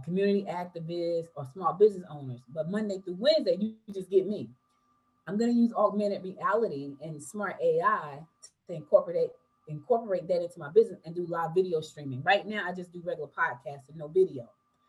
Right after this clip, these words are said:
Two thousand twenty-one, I'm not only am I gonna do live streaming video, I'm gonna use augmented reality. So that's one thing I'm gonna be doing,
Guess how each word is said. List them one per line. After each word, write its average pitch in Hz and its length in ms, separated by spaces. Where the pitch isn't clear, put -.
Two 240 140
thousand 180 380
twenty-one, 202 680
I'm 175 160
not 180 160
only 302 240
am 247 160
I 196 60
gonna 190 180
do 190 100
live 185 340
streaming 180 400
video, 165 640
I'm 170 140
gonna 175 160
use 165 240
augmented 156 420
reality. 143 540
So - 140
that's 185 180
one 202 240
thing 165 160
I'm 156 100
gonna 151 140
be 143 160
doing, 131 280